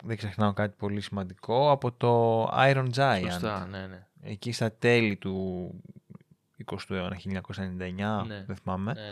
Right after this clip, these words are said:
Speaker 2: ναι.
Speaker 1: Οπότε είναι ένας, ε, σκηνοθέτης ο οποίος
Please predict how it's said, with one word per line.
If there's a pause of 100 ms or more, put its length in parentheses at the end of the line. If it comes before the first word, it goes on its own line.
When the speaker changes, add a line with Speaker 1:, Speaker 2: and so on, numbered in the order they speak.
(120)
Speaker 2:
ναι. (1600)
Speaker 1:
Οπότε
είναι
ένας,
ε,
σκηνοθέτης
ο
οποίος